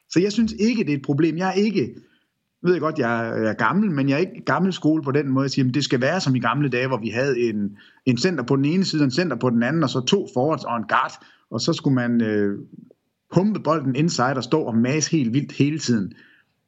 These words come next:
Altså, Charles Barkley elskede det, og jeg elsker Charles Barkley, men jeg synes ikke, at det her N B A, vi ser lige nu, er, er dårligere N B A. Altså, jeg synes egentlig bare, man bruger hele banen, og det er ikke, fordi jeg skal komme med sådan et håndbold-rant, men, men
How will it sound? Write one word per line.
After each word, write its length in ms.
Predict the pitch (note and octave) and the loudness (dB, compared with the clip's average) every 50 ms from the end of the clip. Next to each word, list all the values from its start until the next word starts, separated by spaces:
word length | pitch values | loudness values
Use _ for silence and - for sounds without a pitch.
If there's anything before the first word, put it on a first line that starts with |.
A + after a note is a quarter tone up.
| - | -8
Altså, 140 | - - C3 B2 | -4 -2 -2 0
Charles 220 | C3+ D3 D3+ D3 | 0 0 0 0
Barkley 320 | D3 D3+ E3 G3 F#3 E3 C3 B2 | -2 -2 -2 -2 0 0 0 2
elskede 380 | D#3 F#3+ F#3+ - - B2 A#2 | 0 0 0 -4 -4 -4 -2
det, 120 | A2 A#2 A#2 | 0 0 0
og 100 | A#2 A#2+ | 0 0
jeg 180 | C3 D3 D3 | 0 0 0
elsker 220 | E3 F3 - C#3+ A#2+ | -2 -2 -2 -4 -2
Charles 260 | - C3 B2 A#2+ A#2+ | 0 0 -2 -2 -2
Barkley, 340 | - B2 D3 F3 D#3 C#3+ B2+ | -2 -2 -2 -2 -2 0 0
men 320 | C3 C3 C3 C#3+ C#3 B2+ | 2 2 0 -2 -2 0
jeg 120 | D3 C3+ | -2 -2
synes 260 | B2+ - D3 C#3+ - - - | 0 0 -2 -2 -2 0 0
ikke, 400 | D#3+ E3+ F#3 E3+ C#3+ A2+ A#2 - - - _ _ _ _ _ _ _ _ _ _ _ _ - - | 0 2 0 -2 -4 -6 -6 -8 -14 -20 _ _ _ _ _ _ _ _ _ _ _ _ -6 -4
at 180 | C3 - - | -4 0 2
det 120 | E3 E3 D#3+ | 0 0 0
her 480 | C#3 D#3 C#3 A#2+ G#2+ - - - C#3+ | 0 -2 -2 -2 -2 -4 -2 -2 0
N 80 | B2 A#2+ | 0 2
B 40 | B2 | 2
A, 180 | C3 B2+ C#3+ D3+ | 2 2 2 0
vi 80 | D3+ | -2
ser 220 | C3+ - D#3+ D3 B2 | 0 0 0 2 2
lige 180 | A2 B2 C3+ | 2 2 2
nu, 280 | C3+ B2+ C3 D3+ E3 - | 2 2 0 0 -2 -4
er, 440 | - A#2 G#2 F#2+ F#2 F#2 F#2 F2+ F#2 - - _ - - | -4 -4 -4 -2 -2 -2 -4 -4 -6 -8 -12 _ -8 -6
er 100 | B2+ G#2 | -6 -6
dårligere 540 | - - B2+ A#2 D3+ G3 G#3 E3+ A#2 G2+ | -4 -2 -2 0 2 2 2 0 0 -2
N 80 | G2+ A2 | -4 -4
B 60 | G2 | -2
A. 160 | G#2 F#2+ F#2+ G2 G2 - _ _ _ _ - | -2 -2 -2 -4 -6 -10 _ _ _ _ 0
Altså, 120 | B2 B2 | 2 2
jeg 80 | E3+ E3 | 2 2
synes 180 | - G3+ G3+ - | 2 0 0 0
egentlig 260 | F3+ F#3 D3+ C3 - | 0 0 0 2 2
bare, 120 | B2 C3+ | 0 0
man 140 | D#3 D3+ C#3 | 2 0 0
bruger 200 | C3 C#3+ D#3+ D#3+ | 2 2 2 2
hele 220 | C3+ C#3 D3+ D#3 | 2 0 0 0
banen, 400 | - A#2+ A#2 B2+ C#3 D3 C#3+ A2+ - - - - - - _ - | 0 0 0 2 2 2 0 -2 -4 -8 -18 -20 -20 -20 _ -2
og 100 | - B2 | 0 0
det 40 | D3 | 0
er 20 | |
ikke, 80 | E3+ E3 | 0 0
fordi 100 | E3 E3+ | 0 -2
jeg 60 | C#3 | 0
skal 120 | B2 B2+ | 0 0
komme 160 | A#2+ C#3 C#3+ D3+ | 0 0 0 0
med 60 | D3 | -2
sådan 160 | - C#3 B2 | 0 0 0
et 60 | A2+ | 0
håndbold-rant, 920 | - - C#3 D#3+ F3+ F3 D3 A#2 A2 - A2+ A2+ A#2 A#2 B2 C#3 B2+ - - | 0 -2 0 0 0 0 -2 -2 -2 0 0 0 2 2 0 0 -2 0 0
men, 300 | A#2 B2 A#2+ A#2 - C3 | 0 2 2 0 0 0
men 200 | C3+ B2+ B2 | 0 0 0